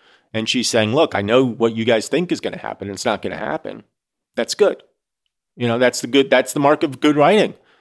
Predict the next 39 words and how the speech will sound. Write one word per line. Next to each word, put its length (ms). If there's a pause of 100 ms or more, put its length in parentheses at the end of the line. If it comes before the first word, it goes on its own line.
(140)
George 300
Saunders 360
playing 220
with 140
our 120
expectations 680
a 40
little 200
bit. 240
You 100
know, 140
he 120
says 220
that 160
in 60
his 180
book. 340 (180)
Mary 200
Shelley 300
doing 220
the 60
same. 340 (580)
Good 140
stuff. 380 (800)
These 340
thoughts 640
exhilarated 920
me 220 (260)
and 280
led 260
me 220
to 240
apply 600
with 260
fresh 500 (100)
ardor 460
to 180
the 160
acquiring 920